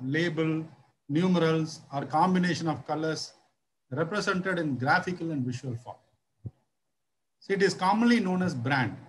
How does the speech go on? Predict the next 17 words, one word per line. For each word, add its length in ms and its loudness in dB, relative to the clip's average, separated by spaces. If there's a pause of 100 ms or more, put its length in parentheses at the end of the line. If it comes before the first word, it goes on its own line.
The 80 -4
moment 320 2
I 100 4
say 200 2
it's 180 -2
a 60 -2
brand, 460 2
everybody 380 -2
knows, 280 -4
"Hey, 360 -10
it's 160 -10
a 40 -4
brand." 340 -2 (640)
But 160 -8
the 400 0 (340)
legal 400 2
term 440 0